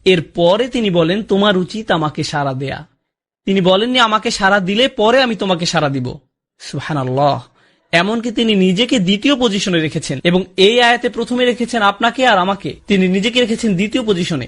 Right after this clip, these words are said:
"ফালিয়াস্তাজিবু লি", তাদের উচিত আমার প্রতি সাড়া দেয়া, খাঁটে ঈমান আনা, আমাকে প্রকৃত রূপে বিশ্বাস করা তাদের উচিত। "লাআল্লাহুম ইয়ারশুদুন", যাতে তারা সরল পথে পরিচালিত হতে পারে, তারা যেন নিজেদের বদলে নিতে পারে।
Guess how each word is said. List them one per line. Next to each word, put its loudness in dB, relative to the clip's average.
"ফালিয়াস্তাজিবু 0
লি", 0
তাদের 2
উচিত -2
আমার 0
প্রতি -8
সাড়া 0
দেয়া, 0
খাঁটে 0
ঈমান 2
আনা, -8
আমাকে 0
প্রকৃত -2
রূপে 2
বিশ্বাস -4
করা -2
তাদের -2
উচিত। -4
"লাআল্লাহুম 2
ইয়ারশুদুন", -4
যাতে 0
তারা 0
সরল 2
পথে -2
পরিচালিত -2
হতে -4
পারে, -6
তারা 4
যেন 0
নিজেদের 0
বদলে 0
নিতে -4
পারে। -8